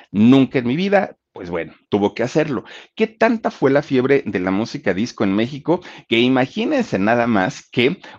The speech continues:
hubo un representante de toda esa generación y de todo ese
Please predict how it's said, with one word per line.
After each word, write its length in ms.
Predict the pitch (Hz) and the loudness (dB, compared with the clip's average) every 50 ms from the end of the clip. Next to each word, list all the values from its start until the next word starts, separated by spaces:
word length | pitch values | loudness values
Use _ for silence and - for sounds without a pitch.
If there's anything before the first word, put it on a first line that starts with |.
| _ - | _ 2
hubo 400 | 190 214 214 147 143 151 165 - | 4 4 4 4 4 2 2 2
un 200 | - 143 170 165 | 0 0 2 2
representante 1080 | 180 - 180 - 131 117 110 - 107 98 95 - 110 110 110 110 107 - 131 156 156 - - - - | 2 0 0 0 -2 -4 -2 -2 -2 -4 0 0 0 2 2 0 0 0 -2 -2 -2 -8 -18 -18 -16
de 260 | - 107 117 135 135 | -4 0 2 2 2
toda 480 | - - - 247 285 311 330 285 175 139 | 0 2 4 6 6 6 6 4 2 2
esa 200 | 143 - - 185 | 0 -2 -6 -8
generación 800 | - - 127 107 95 87 87 90 - - 123 113 123 147 165 - | -4 -4 -2 -2 -2 -2 -4 -6 -4 -2 2 2 2 2 0 -2
y 120 | 135 123 | -4 -4
de 100 | 107 104 | -2 -4
todo 300 | 98 - - 135 139 147 | -2 0 -2 0 0 0
ese 340 | 147 160 - - 175 165 156 | -2 -2 -2 0 0 0 -2